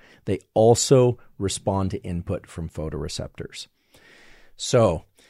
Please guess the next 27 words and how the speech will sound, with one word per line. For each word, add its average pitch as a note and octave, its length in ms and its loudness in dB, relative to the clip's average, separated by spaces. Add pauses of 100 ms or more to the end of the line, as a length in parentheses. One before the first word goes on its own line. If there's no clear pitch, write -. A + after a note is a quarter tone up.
(120)
if G#2 80 -4
you G#2+ 60 -2
talk B2 220 6
to B2+ 80 4
anyone C#3 280 8
in A#2 80 4
the G#2+ 60 2
circadian G#2 440 2
biology F#2+ 460 2
field, B2+ 460 8
they'll F#2+ 120 0
tell G#2 220 0
you, F#2+ 300 0
"Oh, G#2 340 2
yeah, G#2+ 160 4
this F2+ 160 -2
blue A#2+ 180 -2
light F#2+ 200 2
thing G2 140 -2
has F2+ 120 -8
really A2+ 160 2
gotten F2 220 -2
out F2+ 120 -4
of F2 60 -6
control G#2 580 2
because F#2+ 320 0
people A2+ 520 2